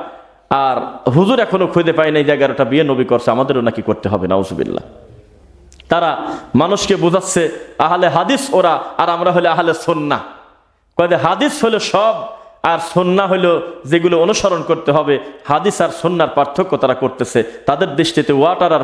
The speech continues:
পানি আলাদা, জল আর পানি আলাদা। তা আমি দুঃখে মরি, আল্লাহ, এই সুন্নাতটা তুমি পাইলা কোন জায়গা? এটা তো হাদিসের ভিতর থেকে আসলো নাকি, বলেন? সুন্নাহ কিসের থেকে আসে? হাদিস থেকে আসে না। নবীর কথা, কাজ, মৌন সম্মতি,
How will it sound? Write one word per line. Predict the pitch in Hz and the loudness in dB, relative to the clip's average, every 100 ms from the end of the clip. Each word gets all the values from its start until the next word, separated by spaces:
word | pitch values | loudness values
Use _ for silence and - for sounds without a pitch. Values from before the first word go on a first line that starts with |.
| - | 0
পানি | 135 135 | 0 2
আলাদা, | 131 123 98 - - - _ _ _ _ _ - | 0 0 -4 -6 -20 -20 _ _ _ _ _ -6
জল | 101 139 185 202 | 0 2 2 2
আর | 208 - | 0 0
পানি | 208 240 | 0 2
আলাদা। | 226 247 196 - - - - - | 2 2 0 -2 -10 -16 -10 -2
তা | 185 | 0
আমি | 240 | 0
দুঃখে | 180 220 220 247 196 | 0 0 0 -2 2
মরি, | 208 196 | 2 4
আল্লাহ, | 185 190 208 160 - | 4 2 2 -2 -6
এই | - 220 | -2 -2
সুন্নাতটা | - 233 240 269 269 | 0 0 0 0 -2
তুমি | 269 262 | -2 0
পাইলা | 240 247 269 | 2 0 0
কোন | 226 170 | -2 -2
জায়গা? | 151 113 - - - - | 0 -2 -6 -16 -16 -4
এটা | 214 | 0
তো | - | 0
হাদিসের | 160 220 285 311 | 0 -2 0 -2
ভিতর | 254 226 247 | 0 0 0
থেকে | 240 202 | -2 0
আসলো | 185 160 175 | 0 0 -2
নাকি, | 196 | 0
বলেন? | 170 147 113 98 - _ _ _ _ _ _ _ _ _ | 0 -2 -2 -10 -20 _ _ _ _ _ _ _ _ _
সুন্নাহ | - 202 233 254 | -2 0 0 0
কিসের | 233 269 262 | 0 0 0
থেকে | 185 | 0
আসে? | 160 - | 0 0
হাদিস | 151 214 - | 0 -2 -2
থেকে | 247 220 | 0 0
আসে | 196 | 0
না। | 196 180 - - - | -4 -6 -12 -16 -2
নবীর | 202 208 170 | 0 0 0
কথা, | 196 190 196 | 0 2 0
কাজ, | 190 185 180 | 2 2 2
মৌন | 160 175 180 | 0 2 2
সম্মতি, | 175 175 170 165 170 | 0 -2 0 0 -2